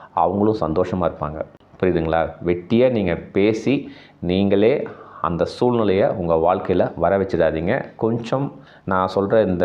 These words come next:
வீடியோ வந்து உங்களுக்கு விளையாட்டா கூட இருக்கலாம். கொஞ்சம் உங்க வாழ்க்கையோட பொருத்தி பாருங்க. கொஞ்சம் கன்சிடரேஷன் பண்ணும் பொழுது இந்த உண்மைத்தன்மை தெரியும். முடிவா ஒண்ணு சொல்ல விரும்புறேங்க.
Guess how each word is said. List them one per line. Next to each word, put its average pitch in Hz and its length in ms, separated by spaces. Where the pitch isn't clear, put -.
வீடியோ 101 300
வந்து 85 300
உங்களுக்கு 87 300
விளையாட்டா 107 400
கூட 104 200
இருக்கலாம். 90 400
கொஞ்சம் 113 360
உங்க 95 160
வாழ்க்கையோட 104 580
பொருத்தி 104 480
பாருங்க. 82 480
கொஞ்சம் 85 260
கன்சிடரேஷன் 101 720
பண்ணும் 80 300
பொழுது 85 240
இந்த 85 160
உண்மைத்தன்மை 90 760
தெரியும். 76 340
முடிவா 117 320
ஒண்ணு 92 180
சொல்ல 90 280
விரும்புறேங்க. 85 560